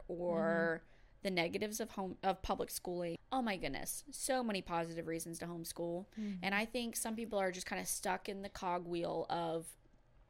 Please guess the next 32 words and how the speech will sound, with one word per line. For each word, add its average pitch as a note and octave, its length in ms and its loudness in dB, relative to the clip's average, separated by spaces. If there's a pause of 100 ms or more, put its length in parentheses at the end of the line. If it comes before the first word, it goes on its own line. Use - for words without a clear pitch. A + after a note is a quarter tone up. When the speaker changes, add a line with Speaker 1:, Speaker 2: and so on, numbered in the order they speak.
(160)
Speaker 1:
like, G#3 180 -2
this G#3 160 -2
is G#3+ 100 -6
what A3+ 140 2
we A#3+ 120 0
do. F#3 540 2 (360)
We F#3+ 120 -2
need G3 200 0
both A3 160 0
of A3 80 -2
our A3 120 0
incomes. F3+ 1000 -2 (440)
Um, - 500 -4 (800)
and G3+ 160 -4
just A#3+ 180 -2
start D4+ 280 -2
to D#4 80 -6
think C4 260 -6
a B3+ 40 -6
little G#3+ 220 -2
creatively. G3 840 -2 (300)
Like, G3+ 160 0
how A3+ 340 4
could G#3+ 320 -4
you G3+ 540 2 (720)
and G3 140 -2
your G3 80 -2
husband F#3 640 -2
make F#3 300 -2
money F#3+ 280 -4
from F3+ 220 -8
home G#3 640 -4